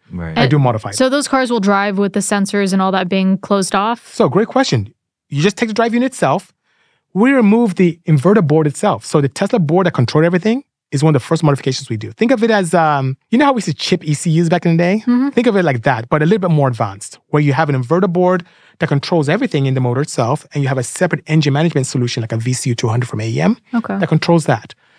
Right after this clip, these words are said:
Speaker 2: And then also to allow for higher R P M activity, because the regular drive units peter out about fifteen thousand R P M, I push mine to eighteen five.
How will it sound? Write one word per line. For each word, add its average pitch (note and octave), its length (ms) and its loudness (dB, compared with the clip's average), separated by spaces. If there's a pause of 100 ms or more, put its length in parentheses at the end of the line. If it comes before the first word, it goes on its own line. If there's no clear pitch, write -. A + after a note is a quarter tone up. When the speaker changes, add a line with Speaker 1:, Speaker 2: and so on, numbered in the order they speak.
(600)
Speaker 2:
And D#3 180 2
then B3 260 2
also F#3+ 480 0
to - 180 -2
allow D#3+ 300 2
for C#3+ 260 -2
higher D#3 400 0
R C#3+ 100 -2
P - 140 -6
M B2+ 60 -2
activity, B2+ 640 -6 (340)
because C3+ 300 0
the C3 120 4
regular D3+ 340 4
drive C#3+ 240 0
units C#3+ 360 -2 (280)
peter G#3+ 260 2
out F#3+ 140 2
about D3 220 0
fifteen D3+ 320 -2
thousand C3 280 0
R B2 80 2
P C#3 160 -2
M, D#3+ 200 2 (580)
I - 60 -2
push - 220 -2
mine D3 140 2
to C3 180 -6
eighteen B2+ 260 -2
five. B2+ 520 -2